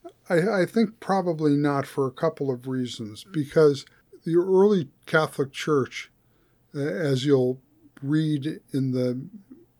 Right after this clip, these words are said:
almost contemporaneous account of the martyrdom of Polycarp, says from the very beginning that we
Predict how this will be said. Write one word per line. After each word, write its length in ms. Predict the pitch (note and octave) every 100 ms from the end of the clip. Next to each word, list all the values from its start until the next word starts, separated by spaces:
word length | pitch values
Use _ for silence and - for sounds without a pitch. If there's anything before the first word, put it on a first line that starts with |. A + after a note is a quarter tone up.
| _
almost 560 | E3+ D#3+ F3 E3 B2+ -
contemporaneous 1080 | C3+ C3 D#3+ D3+ C#3+ C3+ C#3 C#3 C#3 B2+ -
account 520 | B2+ - C#3 C3+ C3
of 160 | B2 A2+
the 80 | A#2+
martyrdom 800 | B2+ C3+ C3+ B2+ B2 A#2+ A2 A2 _ _ _ _ -
of 260 | B2 -
Polycarp, 720 | - D#3 D#3+ C3+ - B2 A2 - _ _ _ - _ _ _
says 480 | - - - D#3 C#3+
from 240 | - D3+
the 120 | C#3
very 340 | B2 C#3+ C#3+ C3+
beginning 760 | B2+ B2 C#3 C3 B2+ A2+ A2+
that 200 | A#2 A#2+
we 380 | C3 B2+ B2 B2+